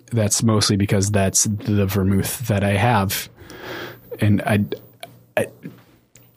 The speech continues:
I didn't have another choice, but I really am enjoying this. And my, my other option for gin was Bombay Sapphire.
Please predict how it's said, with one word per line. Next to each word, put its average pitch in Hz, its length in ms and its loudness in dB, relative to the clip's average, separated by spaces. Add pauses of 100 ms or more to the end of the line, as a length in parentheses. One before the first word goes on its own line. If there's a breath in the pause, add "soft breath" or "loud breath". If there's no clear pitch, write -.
I 107 120 0
didn't 101 180 4
have 110 220 2
another 127 280 4
choice, 180 300 4
but 131 300 0
I 135 160 6
really 160 680 6
am 151 220 4
enjoying 147 400 4
this. 95 240 2
And 104 600 -2
my, 120 240 4
my 123 240 4
other 127 160 4
option 123 260 2
for 113 140 0
gin 123 280 2
was 113 140 2
Bombay 104 380 0
Sapphire. 123 640 2